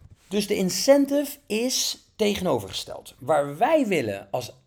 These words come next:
eindgebruiker van geld dat ze niet printen, want als ze printen wordt ons geld minder waard. Hè, wij, nogmaals, de,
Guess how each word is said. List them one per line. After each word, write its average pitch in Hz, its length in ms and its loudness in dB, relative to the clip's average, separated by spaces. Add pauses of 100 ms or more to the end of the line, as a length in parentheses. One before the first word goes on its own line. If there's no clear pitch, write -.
eindgebruiker 131 800 -2
van 95 180 -8
geld 85 480 -8 (760)
dat 107 220 -2
ze 87 120 -8
niet 104 360 -4
printen, 220 420 -4 (280)
want 135 160 -2
als 135 100 -2
ze 113 140 -8
printen 143 360 -2
wordt 107 200 -4
ons 156 260 -4
geld 107 300 0
minder 92 320 -6
waard. 120 480 -8 (500)
Hè, 180 240 4
wij, 165 200 4
nogmaals, 196 580 -2
de, 113 140 -6